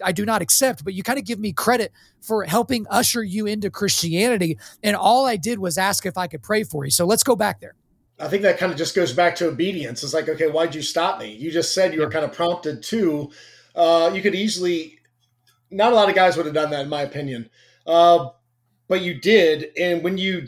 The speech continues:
Speaker 2: when you did that, 'cause I was in my head only saying, "I would really like someone to pray for me 'cause something's going on. I see guys getting prayed for. They're crying.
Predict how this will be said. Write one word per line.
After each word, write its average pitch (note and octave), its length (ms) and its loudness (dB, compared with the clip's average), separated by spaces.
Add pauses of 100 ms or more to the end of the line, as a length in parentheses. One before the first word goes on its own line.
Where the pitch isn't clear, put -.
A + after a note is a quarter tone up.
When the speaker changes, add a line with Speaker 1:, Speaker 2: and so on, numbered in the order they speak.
Speaker 2:
when E3+ 100 -2
you E3+ 140 -4
did B3+ 220 0
that, F#3 180 6
'cause F#3 140 0
I F#3 80 4
was F3 400 -2
in G#3 180 2
my F3 160 2
head F3+ 380 6
only D#3 640 2 (200)
saying, E3+ 240 0
"I E3+ 60 4
would E3 160 0
really F3 240 0
like E3 180 4
someone E3 200 -4
to D3+ 60 -2
pray E3+ 220 2
for E3+ 120 -6
me E3 160 -2
'cause D#3 240 -2
something's E3 320 -6
going E3 240 0
on. D#3 220 2
I D#3 80 0
see E3+ 180 -4
guys D#3+ 240 2
getting D#3 180 -6
prayed F#3 240 0
for. F3+ 360 0
They're C#3+ 140 -2
crying. F3+ 540 0